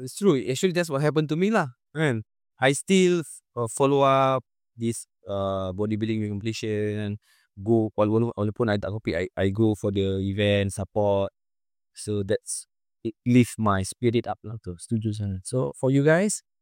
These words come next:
Speaker 2: yang kata dah four series, ni example, you orang kata dah dulu pernah aktif, sekarang tak, very simple.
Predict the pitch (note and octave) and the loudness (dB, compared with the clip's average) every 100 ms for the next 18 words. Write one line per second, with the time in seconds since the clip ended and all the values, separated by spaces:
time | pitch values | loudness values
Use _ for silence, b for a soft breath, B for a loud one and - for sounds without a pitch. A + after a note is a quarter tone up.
0 | _ G#2+ G#2+ A2+ - A#2+ A2+ B2 - B2+ | _ -6 -4 -4 -2 -2 0 -2 -2 -2
1 | C3+ D3+ - _ - G#2+ A2 G#2 G#2+ G#2 | 0 -2 -8 _ -4 0 2 2 0 0
2 | A2+ G3+ _ _ _ - A#2 A#2+ A#2 B2 | -2 -4 _ _ _ -4 2 2 2 0
3 | C3 A#2+ A2+ A2+ A2+ B2 - A2+ A2+ A2 | 2 2 2 0 0 0 0 -2 -2 -6
4 | B2 - A#2 A2 C3 - _ G#2+ B2 B2 | -8 -4 -4 -4 -6 -6 _ 0 0 0
5 | A#2 - | -4 -6